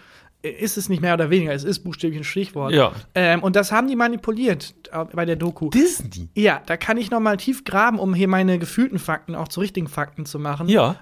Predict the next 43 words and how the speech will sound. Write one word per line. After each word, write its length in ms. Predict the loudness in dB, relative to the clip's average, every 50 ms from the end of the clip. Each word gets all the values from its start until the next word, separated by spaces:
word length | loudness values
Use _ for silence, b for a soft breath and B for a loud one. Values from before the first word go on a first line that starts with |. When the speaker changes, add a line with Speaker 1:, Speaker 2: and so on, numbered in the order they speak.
| _
Speaker 1:
Äh, 200 | -4 -2 0 0
und 220 | 0 0 -2 0 0
das 320 | 0 0 0 -4 -10 -12
zu, 400 | -12 -6 -4 -2 -2 -2 -2 -4 -4 -6
ähm, 320 | -6 -6 -6 -8 -10 -10 -10
beweisen. 540 | -10 -8 -4 0 2 2 2 2 0 -2
Aber 180 | -2 -2 -4 -6
ich 140 | -6 -4 -4
meine 320 | 0 0 0 0 0 -2
das 380 | -2 -2 -4 -4 -8 -10 -12 _ _ _ _ -20 _ -8
wirklich 360 | -6 -6 -4 -4 -6 -8 -4
zu 180 | -4 -4 0 4
wissen. 380 | 4 2 2 0 -6 -8 -8 -10 -6
Speaker 2:
Aber 160 | 0 2 4
sonst 240 | 6 6 4 4 4
hat, 260 | 2 0 0 -2 -2
gab's 200 | 0 0 0 0
bei 100 | 0 -2
Disney 340 | 0 2 2 2 2 2 2
nie 180 | 2 2 2 2
irgendeinen 280 | 2 2 2 0 -2
Skandal, 380 | -4 -4 -4 -4 -4 -2 0 0
Speaker 1:
Sonst 120 | 2 2
Speaker 2:
ne? 60 | 4 4
Speaker 1:
gab's 240 | 2 2 0 0
nie 60 | 2 2
einen 120 | 2 2
Speaker 2:
Sonst 120 | 2 0 2
war 100 | 2 2
das 120 | 2 2 2
Speaker 1:
Skandal. 220 | 2 2 2 2 2
Speaker 2:
eine 60 | 0 -2 -6 -6
super 540 | -2 2 2 4 4 4 4 2 2 2 0
Speaker 1:
Nee. 20 | -2 -6 B B B B
Auch 220 | 0 0 2 4
Walt 240 | 4 4 4 6 4
Disney 240 | 2 4 4 2 2
als 200 | 2 0 -2 0
Person. 360 | 0 0 0 2 4 6 6
Speaker 2:
Bester. 540 | 6 6 4 2 2 -2 -4 0 2 4 6
Speaker 1:
Ast 420 | 6 4 4 2 -2 -4 -6 -2
rein. 320 | 0 2 2 2 2 2 2
Speaker 2:
Ja. 160 | 2 2 0